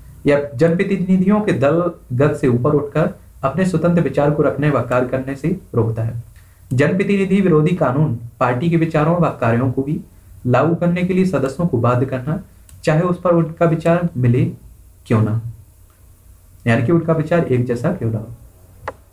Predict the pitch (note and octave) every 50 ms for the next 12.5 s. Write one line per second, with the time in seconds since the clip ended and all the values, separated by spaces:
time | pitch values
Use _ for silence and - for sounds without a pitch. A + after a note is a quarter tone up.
0 | _ _ - - _ - - - - - - - - - - - - - - -
1 | - - D#3 D3+ E3 E3+ F#3 F#3 F#3 E3+ F3 F3 F3 E3+ F#3 F3+ F#3+ F3+ F3+ F3+
2 | D#3+ F3+ F3 F#3 F#3 F3 - - D3+ - - C#3+ C3 A#2 C#3 D#3 D#3+ D#3+ C#3 B2
3 | A#2+ C3+ C3 - B2+ A#2+ - - C3 - D3+ E3 E3 - E3 D#3+ - - F3 D#3+
4 | C3 B2 C3+ D3+ C#3+ A#2 - - - - - - _ - C#3 B2+ B2 B2 C#3+ C#3
5 | - - - D3+ D#3 F3+ G3 G3 G3 F#3+ E3+ D3+ D3+ - E3+ E3+ E3+ - B2+ A#2+
6 | B2 A#2+ C3+ A#2 A2+ - - - - - - - - - - B2+ C3+ D#3 D#3+ D#3
7 | D3 D3 D#3 D#3 D#3 - - E3+ E3+ - - - - - - _ - - C3+ D3
8 | D#3 D3+ D3+ B2 A2+ A2+ A2+ A2 A2+ A#2+ A#2+ A#2+ A#2+ D3+ D3+ D#3 G3 F3+ F#3 E3
9 | - F#3 F#3+ F#3+ F3+ F#3 - - _ _ _ _ - - A#2+ A#2+ A#2+ A#2+ D3 D#3+
10 | F3+ F#3 F3+ F3+ F3+ F3 E3 D3 C3+ C#3 - - - - C#3 B2+ B2 B2 D3 D#3+
11 | G3+ G3+ - - - - - - - - B2 - - D#3+ A#2+ B2 B2+ A#2+ C#3 C#3+
12 | B2+ A#2+ A#2+ A2+ - - - A2 A2+ A2+